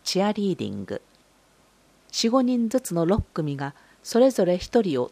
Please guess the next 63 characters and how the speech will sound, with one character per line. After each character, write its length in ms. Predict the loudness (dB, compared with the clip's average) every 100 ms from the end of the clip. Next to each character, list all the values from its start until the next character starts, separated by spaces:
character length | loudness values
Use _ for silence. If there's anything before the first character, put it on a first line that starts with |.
| -8
高 220 | -2 0
々 240 | 0 0
と 120 | -2
持 140 | -4 -4
ち 180 | -2 -2
上 80 |
げ 120 | -2 -4
て 140 | -6
い 100 | -6
ま 140 | -8 -10
す。 180 | -14 -16 _ _ _ _ _ _ _ _ _ _
そ 160 | -4 2
の 160 | 2 2
演 200 | 2 2
技 100 | 0
の 120 | -2
手 160 | -2 -2
前 260 | -2 -2 -2
で 220 | -6 -8 _ -2
五 140 | 2
人 240 | 4 2 0
が 140 | 0
一 260 | -2 0 2
枚 220 | 2 2
ず 100 | -2
つ 280 | -4 -8 -8 0
ボ 180 | 4 6
ー 20 |
ド 160 | 6 4
を 60 |
手 180 | 0 -2
に 100 | -2
し 120 | -4
て 220 | -4 -6 -6 -20 _ -4
横 280 | 0 4
一 240 | 2 2 0
列 240 | 0 0
に 120 | -4
並 320 | -2 -2 -2 -2
ん 60 |
で 100 | -4
い 120 | -4
ま 120 | -4 -6
す。 160 | -12 -16 _ _ _ _ _ _ _ _ _ _ _ _
ボ 200 | 2 4
ー 20 |
ド 120 | 6 4
に 120 | 2
書 100 | 0
い 80 | 0
て 160 | 0 -2
あ 80 | 0
る 120 | 0
文 140 | 0
字 180 | 0 0
を 140 | 0 -2
つ 120 | 0
な 160 | 2 4
げ 100 | 2
て 140 | 0
読 160 | 2 2
む 120 | 0
と 280 | -2 -4